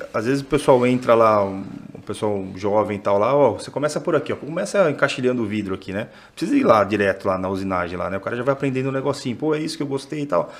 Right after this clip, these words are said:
Aí vai passando pras outras funções ali, né? Mas agora a gente lá sente falta hoje, que é o próximo passo que a gente quer dar, seria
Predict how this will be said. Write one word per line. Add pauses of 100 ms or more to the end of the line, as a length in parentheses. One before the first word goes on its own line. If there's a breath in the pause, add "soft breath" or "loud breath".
(200 loud breath)
Aí
vai
passando
pras
outras
funções
ali,
né? (480 loud breath)
Mas
agora (320)
a
gente
lá
sente
falta
hoje,
que
é
o (180)
próximo
passo
que
a
gente
quer
dar, (640)
seria